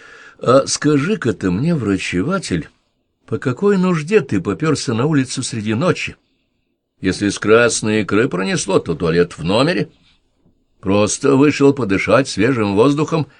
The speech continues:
настороженно проговорил тот. «Встаю, а тут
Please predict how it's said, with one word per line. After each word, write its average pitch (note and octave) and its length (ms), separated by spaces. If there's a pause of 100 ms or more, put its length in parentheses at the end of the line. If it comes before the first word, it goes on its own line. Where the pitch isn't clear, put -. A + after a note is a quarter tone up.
(300)
настороженно F#2 800
проговорил F2 440
тот. - 320 (440)
«Встаю, G#2+ 560
а - 100
тут - 300